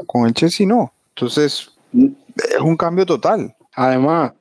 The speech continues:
Speaker 2: claro, claro, que en este, en esta dimensión tú debes tener a dos mediocentros, de cierta forma que sean ocho, ¿sabes? Sean, vayan de área a área.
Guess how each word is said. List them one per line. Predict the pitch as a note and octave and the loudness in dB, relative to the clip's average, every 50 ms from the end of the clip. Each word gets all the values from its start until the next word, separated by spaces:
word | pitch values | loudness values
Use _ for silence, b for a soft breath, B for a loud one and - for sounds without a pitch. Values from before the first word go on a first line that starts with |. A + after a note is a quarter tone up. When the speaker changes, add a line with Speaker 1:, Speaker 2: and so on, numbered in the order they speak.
| _ _ | _ _
Speaker 2:
claro, | - - - C3 C#3 D#3 E3 E3+ C#3 A2 - _ _ | -8 -2 0 0 2 2 2 2 0 0 -2 _ _
claro, | - C3 C3 D3 D3+ C#3+ A#2 A2 - _ _ - | 0 0 2 2 2 0 0 -2 -6 _ _ -2
que | - C3+ | 0 2
en | B2+ C3+ D#3 | 2 2 2
este, | F#3+ G3 - A#3 F#3+ - E3 | 2 0 0 0 0 2 2
en | D#3+ | 2
esta | F#3 G#3 G#3+ A#3+ | 2 2 2 2
dimensión | G#3+ G3+ F#3 E3 - - F3 D#3 C3+ | 2 2 0 -2 -2 -4 -6 -6 -4
tú | - - E3+ F3+ F#3 | -2 2 4 4 4
debes | F3+ F3+ E3 | 4 4 2
tener | - - D3 D3+ D3+ C3+ | 0 0 0 2 2 2
a | B2 | 2
dos | A#2+ C3 D3 F3 F3 - - _ | 4 4 2 2 0 -4 -6 _
mediocentros, | C#3 C#3 C#3+ C#3 C#3 C#3 B2+ - - E3+ E3+ D3 C3+ - _ _ - | 0 2 2 4 4 2 2 2 0 0 0 0 -2 -6 _ _ -2
de | C3 C3 | 0 0
cierta | C#3 D3+ D3+ F#3 F#3 | 2 0 0 0 0
forma | F#3 G3 G#3 F#3 D3 | 2 2 0 0 0
que | C3+ | -2
sean | B2+ - E3+ E3+ D#3 D3 E3 | -2 -2 0 2 2 2 2
ocho, | F3+ E3+ - - G#2+ - - | 2 0 -2 -4 -6 -2 -2
¿sabes? | C#3+ D3 D#3+ D3+ B2+ A2+ - | 0 2 2 2 0 0 0
Sean, | - C#3+ D#3 F3+ F#3 F3+ F3+ _ - | 0 0 0 0 -2 -4 -6 _ -2
vayan | C#3+ C#3 D#3 F3 F#3 F3+ | 0 0 2 2 2 2
de | D#3+ D#3 | 2 2
área | D#3 E3+ F3+ F3+ D#3+ D3+ D3 | 4 2 2 2 2 2 2
a | |
área. | D3 C3+ A#2+ A#2+ | 0 0 -2 -4